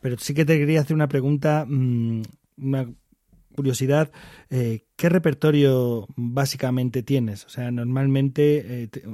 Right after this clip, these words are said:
o has hablado de cuentos propios, eh, entonces a mí me gustaría saber, ¿manejas cuentos populares, cuentos de autor, cuentos tuyos propios, mm, eh, todo un poco, más de una manera, no sé, un poco?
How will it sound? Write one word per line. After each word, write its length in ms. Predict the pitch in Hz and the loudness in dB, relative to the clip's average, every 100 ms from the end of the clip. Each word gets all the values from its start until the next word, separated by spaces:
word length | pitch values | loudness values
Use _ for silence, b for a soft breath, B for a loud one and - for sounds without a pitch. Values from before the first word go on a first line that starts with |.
| - | -14
o 240 | 120 120 | -10 -4
has 160 | 127 135 | -2 0
hablado 360 | 127 135 143 | 0 2 2
de 320 | 135 131 127 120 | 2 2 0 -2
cuentos 400 | - 139 135 131 | -2 0 0 -4
propios, 640 | - 135 143 143 139 143 B B B B B | -2 2 2 4 2 2 B B B B B
eh, 420 | 123 113 113 113 | -6 -4 -4 -4
entonces 360 | 120 117 139 143 | -4 -2 0 2
a 40 | 135 | 4
mí 60 | |
me 140 | 139 147 | 4 4
gustaría 280 | 135 135 | 2 0
saber, 360 | 127 127 139 135 | 2 4 4 2
¿manejas 440 | 120 120 127 135 | 0 -4 -2 -4
cuentos 320 | - 135 120 107 | -4 -4 -4 -8
populares, 680 | 120 107 117 127 135 135 127 | -12 -8 -6 -2 0 -2 -2
cuentos 320 | 120 113 101 | -6 -8 -8
de 60 | |
autor, 560 | 101 98 - 127 127 127 | -8 -8 -4 0 0 -2
cuentos 360 | 117 117 113 - | -6 -6 -8 -8
tuyos 300 | 131 120 110 | -6 -6 -6
propios, 680 | - 127 117 131 127 123 - B B B B | -6 -6 -6 -4 -4 -4 -8 B B B B
mm, 380 | 123 110 107 104 B B B - | -8 -4 -4 -6 B B B -14
eh, 140 | 120 - - - | -12 -14 -20 -4
todo 220 | 139 127 | -2 0
un 120 | 123 | -2
poco, 500 | 143 139 127 139 139 | 0 0 0 0 0
más 480 | 113 104 127 131 127 | -4 -6 -2 -2 -2
de 100 | 131 | -2
una 120 | 123 | -2
manera, 380 | 120 117 131 131 | -2 -2 -4 -2
no 80 | 139 | -2
sé, 260 | 135 117 113 | -2 -4 -6
un 180 | 131 131 - 190 - - | -8 -8 -12 -20 -20 -6
poco? 580 | 139 - 131 120 117 | -6 -2 0 0 -2